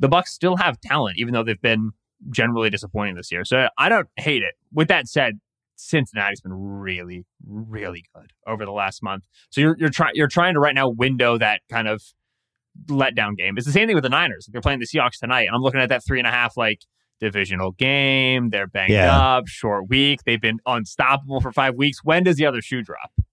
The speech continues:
Speaker 2: Right. Bengals win the first half,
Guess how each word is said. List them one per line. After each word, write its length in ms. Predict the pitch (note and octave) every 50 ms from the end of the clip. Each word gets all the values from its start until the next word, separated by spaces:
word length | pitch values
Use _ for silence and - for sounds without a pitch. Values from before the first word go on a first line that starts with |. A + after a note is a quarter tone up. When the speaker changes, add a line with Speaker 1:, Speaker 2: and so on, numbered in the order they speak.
| _ _ _ _ _ _ _ _ _ _ _ -
Speaker 2:
Right. 280 | A2+ A2+ G2+ F#2 D#2+ - _ _ _ _ _ _ _ _ _ _ -
Bengals 420 | - C#3+ D#3 E3+ F3 F3+ E3+ B2 C3+
win 180 | D3 D#3 D3+ D3
the 80 | C#3 A#2+
first 380 | - - C3+ C3 A2+ - -
half, 320 | C#3+ B2+ B2 A#2+ A2 G#2